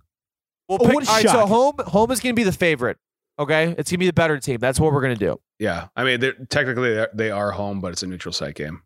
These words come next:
Speaker 1: Okay, Jared, I wanna dive into Georgia. Let's dive into Georgia, Alabama right now because there's so many implications on that game. Because
Speaker 2: My
Speaker 1: if
Speaker 2: Bulldogs.
Speaker 1: Georgia, if Georgia
Speaker 2: <laughs>
Speaker 1: loses, the absolute chaos that would happen from that, I think Cincinnati <laughs> would somehow get the boot just from Georgia losing.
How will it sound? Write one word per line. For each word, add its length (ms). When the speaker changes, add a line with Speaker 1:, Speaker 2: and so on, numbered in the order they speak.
Speaker 1:
Okay, 260
Jared, 300
I 120
wanna 300
dive 300
into 140
Georgia. 400
Let's 160
dive 240
into 100
Georgia, 340
Alabama 380
right 160
now 140
because 240
there's 140
so 140
many 140
implications 760
on 220
that 200
game. 240
Because 160
Speaker 2:
My 20
Speaker 1:
if 60
Speaker 2:
Bulldogs. 440
Speaker 1:
Georgia, 260
if 160
Georgia 540
Speaker 2:
<laughs> 20
Speaker 1:
loses, 840
the 340
absolute 600
chaos 520
that 140
would 100
happen 380
from 160
that, 200
I 140
think 220
Cincinnati 600
<laughs> 20
would 120
somehow 400
get 220
the 80
boot 440
just 260
from 280
Georgia 340
losing. 500